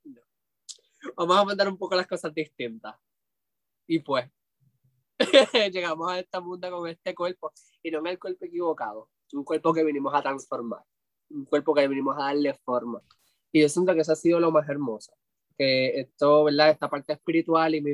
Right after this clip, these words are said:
y la parte de mi vida, todo ha, se ha como que, ¿cómo se dice? Como funcionado, como que todo se ha mezclado tanto y me ha dado tanta paz y tanta ayuda, como que hay momentos en los que yo siento que,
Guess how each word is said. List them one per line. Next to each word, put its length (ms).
y 120
la 120
parte 280
de 120
mi 100
vida, 320
todo 340
ha, 600
se 160
ha 120
como 280
que, 720
¿cómo 180
se 80
dice? 160
Como 160
funcionado, 880
como 220
que 200
todo 200
se 120
ha 20
mezclado 480
tanto 480
y 80
me 100
ha 40
dado 260
tanta 380
paz 400
y 80
tanta 320
ayuda, 320
como 240
que 80
hay 100
momentos 500
en 140
los 140
que 140
yo 100
siento 400
que, 320